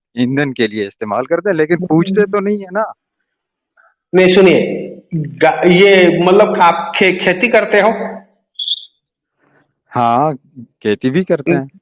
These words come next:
Speaker 2: अच्छा, खेती, खेत में गोबर डालते हो?
Speaker 1: हाँ, वो भी जमीन के लिए इस्तेमाल होता है, खेत से पहले ये जो डालते हैं।
Speaker 2: जी।
Speaker 1: हाँ, बिल्कुल।
Speaker 2: जी।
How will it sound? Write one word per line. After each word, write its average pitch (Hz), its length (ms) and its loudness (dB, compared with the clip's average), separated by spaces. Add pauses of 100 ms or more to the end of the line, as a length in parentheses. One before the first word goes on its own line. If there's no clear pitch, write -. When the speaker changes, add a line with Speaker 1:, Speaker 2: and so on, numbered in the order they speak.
(720)
Speaker 2:
अच्छा, 185 160 0
खेती, 226 540 0
खेत 226 360 -2
में 220 280 2
गोबर 220 280 4
डालते 214 320 0
हो? 233 320 0 (1900)
Speaker 1:
हाँ, 123 360 0
वो 131 200 2
भी 151 440 0
जमीन 131 480 -2
के 135 120 -2
लिए 135 220 2
इस्तेमाल 127 480 -2
होता 123 300 -2
है, 113 120 -2
खेत 113 300 -4 (160)
से 107 80 -4
पहले 104 400 -2
ये 98 200 -4
जो 90 460 -12 (460)
डालते 101 420 -4
हैं। 110 200 -4
Speaker 2:
जी। 143 240 2
Speaker 1:
हाँ, 95 180 -4
बिल्कुल। 98 320 -6
Speaker 2:
जी। 151 260 0